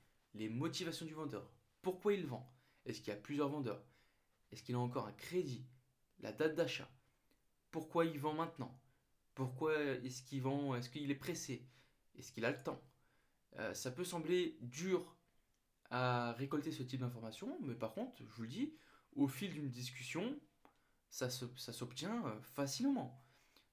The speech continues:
Du genre, euh, « Ah oui, ok, bon, on voit que, je sais pas, il y a, il y a ça, ça. Euh, ça fait combien de temps que, que vous l'avez, ce bien ?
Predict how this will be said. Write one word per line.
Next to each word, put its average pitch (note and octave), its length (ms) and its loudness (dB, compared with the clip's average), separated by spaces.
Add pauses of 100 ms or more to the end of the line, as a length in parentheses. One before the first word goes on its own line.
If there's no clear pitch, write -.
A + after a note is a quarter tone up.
(140)
Du A#2+ 140 -2
genre, C#3 380 8
euh, « A2 340 6 (580)
Ah E3+ 560 2
oui, C#3+ 300 0
ok, C3 300 2
bon, B2 300 0
on - 20 0
voit A#2+ 180 2
que, A2 800 0
je - 80 -6
sais - 80 -10
pas, B2 180 2
il A2+ 80 2
y - 20 -2
a, - 100 -6
il - 60 -12
y A2+ 60 -6
a A2 60 -8
ça, D3 260 0
ça. F#3+ 420 0 (500)
Euh, A#2+ 160 4
ça B2+ 120 -2
fait C3 140 -2
combien E3+ 260 0
de F3 60 -6
temps G3 340 0
que, E3 640 0
que - 80 -6
vous D3+ 120 -6
l'avez, E3 200 0
ce G3+ 140 -4
bien ? F#3+ 360 -4